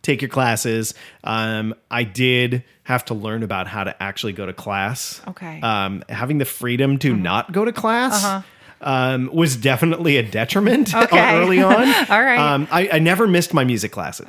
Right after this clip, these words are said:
Speaker 2: Okay.
Speaker 1: Um,
Speaker 2: Mm-hmm.
Speaker 1: but, you know, the general ed requirements, I'm like, "I don't need to go to this psych class.
Speaker 2: Sure,
Speaker 1: I
Speaker 2: I'll
Speaker 1: can"
Speaker 2: just read it.
Speaker 1: Exactly.
Speaker 2: Mm-hmm.
Speaker 1: And that was a terrible idea.
Speaker 2: No.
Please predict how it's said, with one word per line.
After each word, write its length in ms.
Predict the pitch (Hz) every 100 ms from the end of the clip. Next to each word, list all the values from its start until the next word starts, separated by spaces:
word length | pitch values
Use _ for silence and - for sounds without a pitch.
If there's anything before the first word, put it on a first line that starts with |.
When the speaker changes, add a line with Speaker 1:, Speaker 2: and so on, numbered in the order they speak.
| 180
Speaker 2:
Okay. 120 | - -
Speaker 1:
Um, 400 | 127 113 113 113
Speaker 2:
Mm-hmm. 100 | 190
Speaker 1:
but, 260 | 180 156
you 80 | 170
know, 120 | 151
the 100 | 131
general 560 | 135 135 135 135 127 127 123
ed 180 | 120
requirements, 500 | 123 - 135 123 123 -
I'm 80 |
like, 180 | 196 208
"I 220 | - 247 254
don't 140 | 220
need 140 | 165
to 60 | 135
go 160 | 127 123
to 60 |
this 160 | 107 101
psych 400 | - - 95 92
class. 520 | - 104 95 92 101
Speaker 2:
Sure, 80 | 175
Speaker 1:
I 60 | 143
Speaker 2:
I'll 60 |
Speaker 1:
can" 80 | 277
Speaker 2:
just 260 | 185 180 185
read 240 | 233 233
it. 160 | 175 -
Speaker 1:
Exactly. 720 | 156 151 180 170 165 147 104
Speaker 2:
Mm-hmm. 80 | 92
Speaker 1:
And 160 | 120
that 120 | 107 98
was 160 | 98
a 60 | -
terrible 420 | - 98 82 80
idea. 260 | - -
Speaker 2:
No. 100 | -